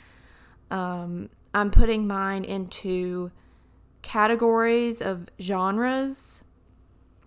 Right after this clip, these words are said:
and I'll tell you about that in a second. But first, I just wanna get it out there that I haven't seen a lot of quote-unquote iconic movies,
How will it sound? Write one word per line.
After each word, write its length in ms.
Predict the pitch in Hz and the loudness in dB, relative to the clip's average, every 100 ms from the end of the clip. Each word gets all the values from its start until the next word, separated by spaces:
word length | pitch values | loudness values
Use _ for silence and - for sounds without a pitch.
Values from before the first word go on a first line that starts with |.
| _ - - | _ -20 -6
and 120 | 220 | -2
I'll 100 | 208 | -2
tell 200 | - 196 | -4 -6
you 60 | |
about 200 | 190 196 | -4 -6
that 160 | 196 208 | -8 -8
in 60 | 190 | -8
a 60 | |
second. 380 | 185 - - - | -8 -12 -12 -16
But 260 | 202 208 220 | -6 -4 -4
first, 720 | - - 247 202 - - - - - - - | -10 -4 0 0 -2 -10 -16 -20 -20 -20 -18
I 80 | - | -8
just 180 | 254 262 | -6 -4
wanna 160 | 269 254 | -4 -4
get 200 | 208 220 | -2 -2
it 100 | 226 | 0
out 300 | 214 214 220 | -2 -2 -4
there 340 | 208 208 202 | -2 -2 -4
that 340 | 196 190 185 - - - - - - _ _ - - | -2 -2 -4 -8 -20 -20 -20 -20 -20 _ _ -16 2
I 140 | 226 | 2
haven't 400 | 302 392 415 370 | 2 -2 -4 -6
seen 720 | - - - 208 196 202 208 - | -4 -4 0 0 0 -2 -4 -2
a 80 | 196 | -2
lot 340 | 190 185 185 | -2 0 -2
of 520 | 185 185 185 180 - - - - - | -2 -4 -4 -8 -18 -20 -20 -20 -8
quote-unquote 760 | - 208 196 190 180 214 190 - | 2 4 4 0 -2 -2 -2 -2
iconic 800 | 196 190 - - 185 180 190 214 | -4 -4 -8 -6 -4 -2 -4 -2
movies, 1000 | 233 233 240 233 247 247 262 269 - - | 2 2 2 0 -2 -2 -4 -6 -10 -10